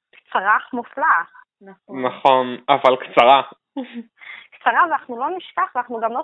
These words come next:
Speaker 1: סולחים. אני חושב, אני חושבת שאנחנו, יש לנו המון המון כעס לגבי ערוץ E. גם כשביטלו את, אה, גם בשביל... גם בגלל הביטול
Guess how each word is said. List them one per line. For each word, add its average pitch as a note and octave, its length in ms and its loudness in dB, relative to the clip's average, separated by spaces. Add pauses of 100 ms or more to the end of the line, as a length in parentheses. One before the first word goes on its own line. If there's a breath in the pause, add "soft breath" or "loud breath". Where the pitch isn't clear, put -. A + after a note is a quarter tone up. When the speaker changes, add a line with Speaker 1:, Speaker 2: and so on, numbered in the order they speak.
Speaker 1:
סולחים. D4 440 -8
אני F#3+ 140 -10
חושב, G#3+ 280 -8
אני G#3+ 160 -16
חושבת C4 420 -10
שאנחנו, A3 320 -8
יש A#3+ 160 -4
לנו C4 200 -4
המון A#3 240 -4
המון C#4 320 -8
כעס A3 260 0 (680 soft breath)
לגבי F#3 420 -6
ערוץ F3 280 -6 (140)
E. F#3 300 -14 (1300)
גם A3+ 200 -2
כשביטלו A3 500 -6
את, G#3+ 160 -10
אה, F3+ 280 -6 (140)
גם G3 200 -4
בשביל... F#3+ 420 -10 (280)
גם G3+ 200 -4
בגלל A3 240 -6
הביטול G3+ 580 -8